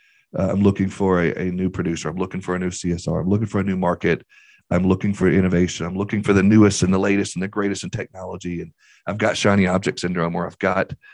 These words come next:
uh, a need here that I've gotta fill, I've got a void here, I've got to grow my new business. There's a lot of pressure from <laughs> every direction in our industry, right? I, I think it starts, uh, and you've got to be able to have strong leadership in your agency.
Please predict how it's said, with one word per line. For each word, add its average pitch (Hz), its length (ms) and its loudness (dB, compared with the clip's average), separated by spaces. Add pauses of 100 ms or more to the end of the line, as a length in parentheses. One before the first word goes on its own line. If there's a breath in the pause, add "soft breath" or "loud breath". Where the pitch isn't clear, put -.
(360 loud breath)
uh, 80 200 0
a 95 60 0
need 101 320 6
here 92 160 8
that 87 60 6
I've 87 60 2
gotta 82 200 2
fill, 80 280 0
I've 82 80 -6
got 90 120 -2
a 95 60 -6
void 95 300 -2
here, 92 300 -6
I've 85 100 -12
got 87 240 -6 (360)
to 110 80 -2
grow 104 260 4
my 98 120 4
new 98 140 6
business. 95 340 4
There's - 120 -8
a 117 40 0
lot 139 120 -2
of - 80 -6
pressure - 500 2
from - 200 -2
<laughs> - 40 -2
every 151 280 4
direction - 760 -2 (360 soft breath)
in 120 120 2
our 113 120 -2
industry, 113 420 -2
right? 92 240 0 (400 loud breath)
I, 101 80 -4
I 101 100 0
think 98 300 0
it 104 160 -4
starts, - 640 -4
uh, 71 360 -8
and 95 140 -6
you've 92 120 -4
got 82 260 -4
to - 100 -14
be 85 140 0
able 80 180 2
to 80 80 -6
have 78 340 -2 (440 soft breath)
strong 95 360 0
leadership 80 480 -2
in - 80 -4
your 78 140 -6
agency. - 500 -8